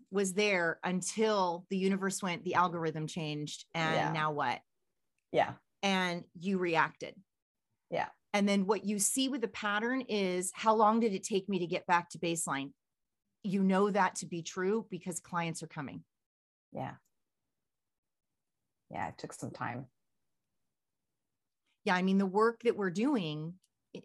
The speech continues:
Speaker 1: you know, in this sphere of my little wealthy and aligned is, okay, how quickly can I look really deep at that reactivity and figure out why,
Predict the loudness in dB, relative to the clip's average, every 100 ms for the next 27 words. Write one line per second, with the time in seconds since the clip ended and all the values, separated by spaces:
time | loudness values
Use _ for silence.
0 | _ -4 -2 -2 0 0 -2 -8 -12 -12
1 | -4 0 0 0 -2 0 -2 -4 -4 -8
2 | -20 -18 -18 -18 -8 0 0 0 -2 0
3 | 0 0 -6 -12 _ _ _ _ _ _
4 | 4 6 6 2 0 -6 -8 _ _ _
5 | _ _ _ _ _ _ _ _ -10 -2
6 | -2 0 -2 0 -4 -2 -4 -2 -2 -2
7 | 0 0 0 -4 -8 _ _ _ _ -8
8 | 2 2 2 -4 -2 0 2 2 0 -2
9 | -2 0 0 0 0 -2 -2 -6 -2 0
10 | 0 -2 -8 _ -4 -4 -4 -4 -2 -2
11 | 0 2 2 0 -8 0 4 4 4 2
12 | -2